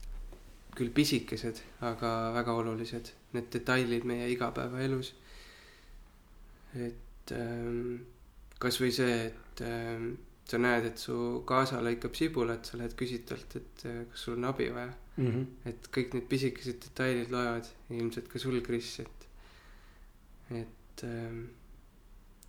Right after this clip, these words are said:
Speaker 2: Et need, nende pisikeste detailide juures huvitav tegelikult on see, et kui palju tegelikult need pisikesed detailid tegelikult mõjutavad suurt pilti.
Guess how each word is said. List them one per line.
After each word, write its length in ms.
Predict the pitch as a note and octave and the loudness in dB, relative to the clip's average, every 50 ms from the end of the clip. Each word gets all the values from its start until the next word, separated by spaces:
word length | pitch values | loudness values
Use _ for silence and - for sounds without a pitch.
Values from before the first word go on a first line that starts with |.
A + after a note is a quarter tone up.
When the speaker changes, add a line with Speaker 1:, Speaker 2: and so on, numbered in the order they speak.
| - - - - - - - | -14 -12 -10 -8 -8 -8 -6
Speaker 2:
Et 160 | - B2 - | -6 0 4
need, 200 | D3 C#3 C#3 C#3+ - - - - - - | 6 6 6 4 2 -2 -12 -12 -6 -2
nende 180 | - C#3+ C#3 C3+ | 2 2 2 4
pisikeste 460 | - F3 D3+ C#3+ C#3+ - - - B2+ | 6 6 6 6 4 2 2 2 4
detailide 300 | - - D#3 C#3+ B2+ A#2+ | 6 8 10 10 10 8
juures 240 | B2 B2 - - - - - - - - - - - - - - - | 8 6 4 2 -2 -8 -12 -18 -20 -20 -18 -18 -18 -16 -8 2 6
huvitav 280 | D#3 C#3+ C3 - B2 A2+ | 6 6 8 6 6 4
tegelikult 200 | A#2+ A#2 A2+ - | 6 6 4 4
on 40 | A2+ | 4
see, 180 | G#2+ C3 B2 A2 G2+ - - - - - - - - - - - - - - - - - | 6 8 8 6 6 2 -4 -12 -12 -14 -14 -14 -16 -16 -16 -18 -18 -20 -20 -18 -6 -2
et 200 | C3+ B2+ - - | -2 -2 -2 -2
kui 100 | - - - - | -6 -8 4 10
palju 300 | - E3 F3 E3 C#3 A#2+ | 12 12 12 12 12 12
tegelikult 480 | A#2+ B2+ B2 C3 A#2 A#2 A2+ - A#2 A#2 | 10 10 8 8 8 6 4 2 2 2
need 180 | A#2 A2+ - - | 4 2 2 2
pisikesed 600 | - F3 - D3+ - - - A2+ - A#2+ - - | 2 2 4 2 0 0 -2 0 0 -2 -2 -2
detailid 520 | - B2 - - - D3 D3 C#3 B2+ C3 - | -2 -4 0 4 6 8 8 8 8 6 6
tegelikult 400 | - C3 B2 B2 A2+ A2 - G#2+ | 4 4 6 6 4 2 2 2
mõjutavad 480 | A2 C3+ C#3 A#2+ - - A2 G#2 G#2 - | 4 6 6 6 6 4 0 0 0 2
suurt 220 | - B2 - - - | 4 6 8 8 8
pilti. 260 | B2 - - - | 8 8 8 6